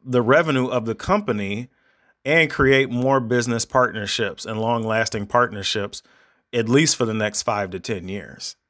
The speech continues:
Someone sa-, so, so when someone says you don't belong here, sometimes that's not an insult, that's a prophecy.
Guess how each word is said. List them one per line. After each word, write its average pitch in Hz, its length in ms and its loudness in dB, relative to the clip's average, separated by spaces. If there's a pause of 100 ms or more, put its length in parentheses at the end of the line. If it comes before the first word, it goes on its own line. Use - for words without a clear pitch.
(1500)
Someone 170 420 4
sa-, 202 280 2
so, 175 260 2
so 185 240 4
when 170 120 2
someone 254 320 2
says 185 300 4
you 143 120 0
don't 151 280 4
belong 123 540 4
here, 175 400 -2 (1400)
sometimes 196 600 4
that's 156 220 4
not 170 180 6
an 107 140 2
insult, 127 520 0
that's 143 220 4
a 101 80 -4
prophecy. - 840 0